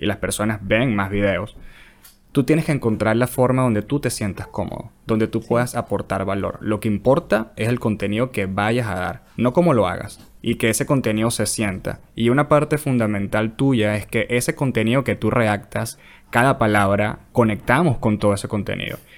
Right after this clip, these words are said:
Speaker 1: Y es algo que te ayuda a ti a conectar con la gente y de, y de u-, y de una forma honesta. Y el concepto de marca personal realmente no lo sabemos,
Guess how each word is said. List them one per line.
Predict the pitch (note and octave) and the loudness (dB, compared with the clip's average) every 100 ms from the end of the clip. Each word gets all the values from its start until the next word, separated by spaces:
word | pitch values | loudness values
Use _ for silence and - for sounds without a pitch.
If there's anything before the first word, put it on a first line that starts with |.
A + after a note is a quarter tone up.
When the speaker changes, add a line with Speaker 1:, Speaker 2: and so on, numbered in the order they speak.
| - | -8
Speaker 1:
Y | - | 0
es | G#2+ | 4
algo | A#2+ | 4
que | B2 | 2
te | A#2 | 2
ayuda | G#2+ G2 C#3 C#3+ A#2 - | 0 4 4 6 4 0
a | G#2+ | -4
ti | - G#2+ G#2+ | -2 -2 0
a | A2 | -2
conectar | - G2+ F2+ - G2+ | -2 -2 -2 0 0
con | - A#2 | 0 0
la | G2 | 0
gente | F#2+ G2+ G2 B2 | -2 -4 -2 0
y | A2 | 0
de, | G2+ - | -2 -4
y | G#2 G2 | -4 -2
de | G2+ - | -2 -4
u-, | A2 A2+ | -4 -4
y | A2 | -2
de | G#2 G2+ - | 0 -2 0
una | A2 A#2+ | -2 0
forma | - A#2 A2+ A#2 - | 2 2 2 0 -2
honesta. | G2+ G#2 G#2+ - - - - - - - | -2 0 -2 -4 -8 -8 -14 -20 -20 -18
Y | - B2 | 2 6
el | C3+ - | 6 4
concepto | A#2 A#2 - B2 - D#3+ | 2 2 2 0 4 4
de | C3+ | 6
marca | A#2+ A2+ C#3+ | 4 2 2
personal | C3 B2+ A#2 A2+ A#2 | 0 0 0 0 2
realmente | C#3 C#3+ C#3+ C#3+ | 0 0 0 0
no | B2 B2 B2+ | 2 4 4
lo | C3+ | 2
sabemos, | - G#2 A2+ G2 F#2+ - | 0 0 2 0 -6 -12